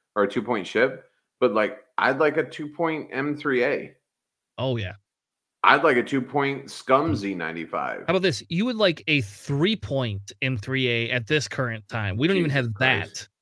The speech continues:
Speaker 2: that.
Speaker 1: Yeah, no. It's the, can I get,
Speaker 2: Eh.
Speaker 1: can I get a three-point Fang?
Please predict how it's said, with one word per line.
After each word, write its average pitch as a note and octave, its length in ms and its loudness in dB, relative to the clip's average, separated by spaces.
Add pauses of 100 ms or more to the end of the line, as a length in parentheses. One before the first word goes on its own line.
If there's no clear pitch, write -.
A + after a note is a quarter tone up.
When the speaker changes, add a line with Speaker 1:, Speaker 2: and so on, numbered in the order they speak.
Speaker 2:
that. F#2+ 60 -14
Speaker 1:
Yeah, F2+ 360 0
no. F2 440 -6 (1040)
It's G#2+ 380 0 (100)
the, F2+ 360 0 (920)
can B2 140 0
I C3 100 4
get, C#3+ 140 2
Speaker 2:
Eh. - 40 -8
Speaker 1:
can C3 100 -2
I C3 80 2
get C3 120 0
a B2 80 2
three-point B2 560 -4
Fang? G#2+ 400 -6